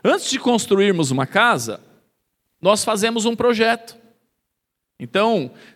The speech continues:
talvez não vai ser um arquiteto que vai desenhar aquele projeto, aquela casa com pé direito duplo, aquela coisa mais linda do tipo,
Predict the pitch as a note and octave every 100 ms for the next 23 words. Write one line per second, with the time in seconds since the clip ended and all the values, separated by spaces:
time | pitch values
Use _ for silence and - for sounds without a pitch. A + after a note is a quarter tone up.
0 | _ F3+ D3 G#3+ F#3+ G3+ F#3+ F#3 F#3+ F#3
1 | E3 - D3 - C#3+ F3 D#3+ - B2+ D3+
2 | D#3 D#3+ C#3 D#3+ E3 E3+ E3 D3 - F3
3 | D3 A#2 A2+ D#3+ F3 D#3+ - C#3+ E3 D#3+
4 | - D3 F3+ D#3 D3 C#3 - - - F3+
5 | F3 F3+ C#3+ E3 F3 D#3+ B2 D3 F3+ F#3+
6 | D#3+ C#3+ C#3 F3+ E3+ F3 F3 E3+ D#3+ C3
7 | A#2 D#3+ G#3+ F3 D#3 C#3 - B3+ B3+